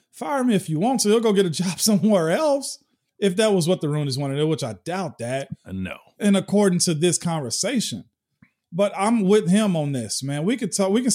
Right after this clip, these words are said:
Speaker 1: They can sit in that hotel all. I think, what is it? Breakers Hotel, I think is the name of it.
Speaker 2: The Breakers
Speaker 1: The
Speaker 2: Resort.
Speaker 1: Breakers.
Speaker 2: Yes.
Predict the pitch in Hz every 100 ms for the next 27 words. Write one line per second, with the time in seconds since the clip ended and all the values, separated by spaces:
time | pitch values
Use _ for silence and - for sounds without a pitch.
0 | - 180 240 214 196 180 175 160 165 -
1 | 170 160 - 170 175 175 175 170 170 156
2 | 147 160 180 175 131 123 113 160 160 180
3 | - 196 185 185 190 185 185 185 180 185
4 | 196 196 208 208 117 120 123 143 131 82
5 | 85 95 87 170 175 214 277 233 123 -
6 | - -